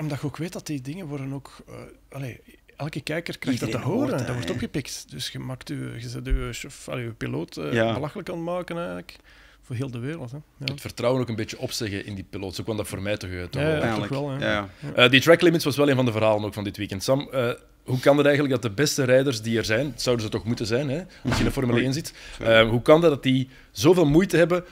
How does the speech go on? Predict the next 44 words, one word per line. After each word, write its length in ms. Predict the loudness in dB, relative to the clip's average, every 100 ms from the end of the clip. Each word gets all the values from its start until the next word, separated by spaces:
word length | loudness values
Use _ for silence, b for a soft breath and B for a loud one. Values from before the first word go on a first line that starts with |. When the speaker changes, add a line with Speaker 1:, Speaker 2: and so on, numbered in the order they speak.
| B
Speaker 3:
om 240 | -2 0 2
die 100 | 0
track 300 | 2 2 2
limits 380 | 0 0 0 0
te 140 | 2
respecteren? 560 | 2 2 -2 2 4 4
En 60 |
dan 180 | 4 4
zeker 300 | 6 6 8
op 120 | 6
zondag, 400 | 8 8 8 2
want 140 | 0 -2
in 100 | -2
een 100 | 0
quali 260 | 2 2
dan 120 | 4 4
ga 140 | 4
je 140 | 4
voluit, 460 | 4 4 6 4 2
dat 100 | -2
is 60 | -2
toch 120 | -2
anders. 220 | -2 -2
Maar 100 | -2
op 80 | -2
zondag, 360 | 0 2 0 -2 B B B
je 80 |
rijdt 180 | 2 2
zevenenvijftig 640 | 2 2 2 2 2 2 2
rondes. 480 | 0 2 0 0 b b b _ _ _ _ -10
Je 100 | -2
kent 260 | 4 6
dat 120 | 6
circuit 320 | 4 0 2 2
na 60 | 2
een 80 |
tijd 220 | 2 0 -2
echt 160 | -4
wel 300 | 2 2 2 0
van 160 | -2
buiten, 240 | 0 0 0
zou 160 | 0
ik 80 | 0
denken. 300 | -2 -4 -8